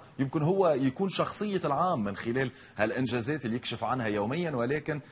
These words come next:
نعرف أنه الناس أكثر الآن مركزة كل اهتمامها في الكورونا والبحث على لقاح قبل أن نبحث على مكان آخر نعيش فيه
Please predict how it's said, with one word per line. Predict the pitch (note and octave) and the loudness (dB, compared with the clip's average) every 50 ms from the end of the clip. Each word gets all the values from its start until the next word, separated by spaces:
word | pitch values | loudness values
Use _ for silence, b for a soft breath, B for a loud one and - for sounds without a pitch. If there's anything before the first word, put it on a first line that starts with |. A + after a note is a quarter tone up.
| B B - | B B 0
نعرف | C#3+ D3 D3 B2+ C3 | 2 2 2 2 0
أنه | C3+ B2+ B2+ | 0 0 0
الناس | B2+ C#3+ C#3 - - | 0 -2 -2 -4 -4
أكثر | C#3 C#3 - - C3 A#2+ | -6 -6 -4 -4 -2 -2
الآن | A#2 A2+ A#2 C3+ C#3 A#2+ B2 | 0 0 0 -2 0 0 0
مركزة | A#2+ B2+ C#3 D3 C#3 - - - C#3 B2+ A#2+ B2+ B2 | 0 0 -2 -2 -4 -8 -6 -4 -4 -2 0 -2 -2
كل | A#2+ - F#3 F#3+ F#3 E3+ | 0 0 0 0 2 0
اهتمامها | C#3 C3 A#2+ - B2+ C3 C#3 C#3 C3 A#2+ A#2 A2+ B B B B B | -2 -2 -4 -4 -4 -2 -2 0 2 2 0 0 B B B B B
في | - - B2 | -4 -2 -2
الكورونا | A2+ A2+ - C3+ B2+ C#3 D3 D3 C3+ | -2 0 -2 0 2 2 2 2 4
والبحث | B2 B2+ B2+ A2+ A#2+ D#3 D3+ - - | 4 4 2 4 2 0 0 0 -2
على | B2 B2 C3 B2+ A#2+ A#2 | 0 2 2 2 2 0
لقاح | G#2+ - D3+ C#3 C3 - | 0 2 2 2 2 0
قبل | - - C#3+ C3 B2+ B2+ | 0 -2 -2 0 2 0
أن | A#2+ A#2+ B2+ | 0 0 0
نبحث | C3+ C3 - - - A2+ - - B B B B F2 | -2 -2 -4 -2 -4 -4 -4 -4 B B B B 2
على | F2+ G#2 A2+ A#2+ | 2 2 4 4
مكان | A#2+ A2+ - D3 D3 C#3 | 0 0 0 -2 -2 0
آخر | B2 B2+ C3+ - - A2 G#2 | 0 0 0 -2 -2 -6 -6
نعيش | G2 F#2+ A2 A2+ - - | -6 -6 -6 -6 -8 -8
فيه | F#2 - A#2 A#2 F#2+ | -8 -4 -4 -4 -4